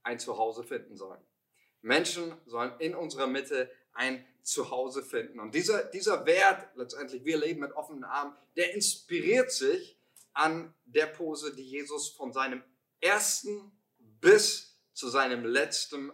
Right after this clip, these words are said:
Atemzug gelebt hat. Nämlich, er lebte mit offenen Armen und er starb mit offenen Armen. Und das ist etwas, Jesus hat das absolut verkörpert, diese Haltung, diesen Wert, diese offenen Arme. Er lebte das, er lebte diese Weite.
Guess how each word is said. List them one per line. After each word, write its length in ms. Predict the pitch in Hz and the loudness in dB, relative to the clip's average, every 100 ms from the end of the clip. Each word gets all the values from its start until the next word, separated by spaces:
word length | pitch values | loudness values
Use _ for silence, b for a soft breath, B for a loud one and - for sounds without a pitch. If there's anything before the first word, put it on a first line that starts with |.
| _ | _
Atemzug 840 | - 123 135 131 104 - 120 117 - - _ _ _ | 0 2 2 -2 -10 -12 -12 -12 -14 -20 _ _ _
gelebt 360 | - 117 117 - | -2 2 0 -2
hat. 160 | 98 | -10
Nämlich, 380 | 117 123 123 - b b b - | -6 -4 -4 -6 b b b -2
er 100 | 120 | 2
lebte 300 | 139 151 160 | 2 2 -6
mit 140 | 143 | -8
offenen 380 | - - 135 131 | -8 -10 -8 -8
Armen 360 | - 123 127 127 - | -4 -4 -4 -12 -10
und 100 | 113 | -8
er 60 | |
starb 340 | - 117 127 127 | -4 -2 -2 -4
mit 180 | 117 | -12
offenen 320 | 101 - 101 101 | -14 -16 -16 -12
Armen. 260 | 104 123 - B B B _ | -10 -10 -12 B B B _
Und 400 | 123 127 123 - - | -2 -2 -4 -10 -2
das 180 | 156 160 | 0 0
ist 120 | 170 | -2
etwas, 500 | 175 160 165 156 - 160 - | -4 -2 -2 -4 -6 -12 -12
Jesus 360 | 156 170 175 - | 0 0 0 -2
hat 140 | 170 | -2
das 140 | 131 - | -2 -4
absolut 520 | 156 160 - 165 160 | -6 -4 -4 -4 -6
verkörpert, 720 | - 151 - 165 165 139 127 | -6 -10 -2 0 0 -4 -6
diese 280 | 156 151 156 | -6 -4 0
Haltung, 340 | 151 156 131 | 0 -2 -8
diesen 320 | 117 156 160 143 | -8 -6 -6 -4
Wert, 340 | 131 127 - | -2 -2 -4
diese 220 | 131 156 156 | -8 -8 -6
offenen 360 | 156 160 147 | -8 -8 -10
Arme. 360 | 143 143 147 127 | -6 -4 -4 -2
Er 60 | 135 | 0
lebte 380 | 139 170 - | 0 0 -4
das, 200 | 147 139 | -10 -8
er 140 | - 131 | -6 -4
lebte 420 | 139 180 180 160 | 0 0 -2 -16
diese 320 | 135 139 131 | -16 -14 -6
Weite. 500 | 120 151 - 127 139 | -2 -2 0 -4 -6